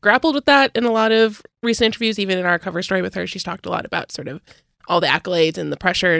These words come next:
that she's the biggest artist right now in the world, and, like, people caring very much. And, like, she just kind of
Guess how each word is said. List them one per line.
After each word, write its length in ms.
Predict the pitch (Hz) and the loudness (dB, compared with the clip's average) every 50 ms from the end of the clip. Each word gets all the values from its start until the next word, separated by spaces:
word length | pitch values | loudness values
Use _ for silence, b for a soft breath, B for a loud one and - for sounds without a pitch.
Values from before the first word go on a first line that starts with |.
| 165 | -2
that 300 | - 170 151 139 123 - _ _ _ _ _ _ _ - | -4 -4 -4 -4 -6 -8 _ _ _ _ _ _ _ -12
she's 380 | - - - 170 151 151 - - | -8 -4 -2 -2 -2 -2 -4 -10
the 160 | - - 185 165 | -8 -6 -6 -4
biggest 360 | 165 - 165 143 151 156 - | -2 -2 0 0 0 -2 0
artist 460 | - 165 165 175 175 180 - - - | -2 0 2 2 2 0 0 0 0
right 160 | 202 180 165 | 0 0 2
now 360 | 175 175 175 175 175 180 175 | 2 2 2 2 2 0 0
in 120 | 170 165 170 | 0 -2 -2
the 80 | 170 | 0
world, 340 | 165 175 180 180 180 185 175 | 0 2 2 2 2 0 -2
and, 120 | 175 160 160 | -2 -2 -2
like, 280 | 165 - - - _ - | -4 -6 -6 -10 _ -10
people 320 | - 190 - - 170 170 | -10 -8 -6 -6 -8 -8
caring 420 | - - 185 175 165 156 165 175 | -6 -6 -4 -4 -2 -2 -4 -4
very 240 | 165 160 143 160 160 | -4 -4 -2 -2 -2
much. 320 | 160 160 180 214 - - - | 0 0 -2 -2 -2 -6 -8
And, 120 | 165 147 | -6 -6
like, 140 | 120 123 - | -8 -8 -8
she 160 | - - 147 | -6 -8 -8
just 220 | - - - - | -8 -10 -12 -12
kind 200 | - 208 147 143 | -10 -10 -8 -6
of 260 | 156 165 - - 202 | -6 -6 -6 -6 -8